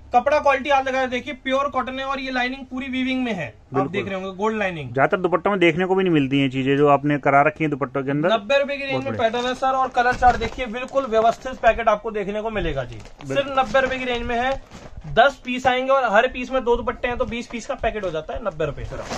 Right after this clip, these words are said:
Speaker 2: बिल्कुल। अच्छा, जैसे कि कोई व्यापारी नया दुपट्टे का काम करता है सर, minimum कितने रुपए का माल ले सकता है
Speaker 1: सर,
Speaker 2: आपसे?
Speaker 1: minimum आप दस हजार की purchasing यहाँ से कर सकते हैं।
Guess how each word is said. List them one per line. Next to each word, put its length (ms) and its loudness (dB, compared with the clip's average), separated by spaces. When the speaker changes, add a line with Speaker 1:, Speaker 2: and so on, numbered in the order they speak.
Speaker 2:
बिल्कुल। 320 -12
अच्छा, 140 -2
जैसे 300 0
कि 100 -4
कोई 200 0
व्यापारी 460 2
नया 220 2
दुपट्टे 340 -2
का 80 0
काम 160 4
करता 160 4
है 60 2
सर, 160 2
minimum 300 -2
कितने 280 -4
रुपए 180 0
का 120 2
माल 200 2
ले 100 0
सकता 240 0
है 60 8
Speaker 1:
सर, 60 8
Speaker 2:
आपसे? 180 0
Speaker 1:
minimum 440 -2
आप 100 0
दस 220 -2
हजार 180 2
की 100 -4
purchasing 460 -4
यहाँ 120 -2
से 100 -8
कर 140 -6
सकते 280 -16
हैं। 180 -12